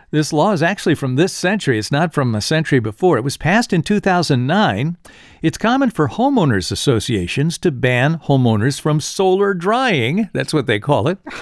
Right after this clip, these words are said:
with some calling it, uh, unsightly.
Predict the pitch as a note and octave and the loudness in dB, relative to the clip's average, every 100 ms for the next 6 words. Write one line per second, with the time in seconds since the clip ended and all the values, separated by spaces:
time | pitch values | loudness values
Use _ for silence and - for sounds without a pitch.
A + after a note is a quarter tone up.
0 | - - - - - C3+ C3 - F3+ F#3+ | -18 -20 -20 -8 2 4 4 0 0 0
1 | E3+ E3 D3 E3+ F3 C3 B2+ - A3 A3+ | 0 0 2 0 0 -2 -2 0 2 2
2 | - G#3 A3+ A3+ E3+ F2+ - _ | -2 -2 -4 -2 -4 -4 -10 _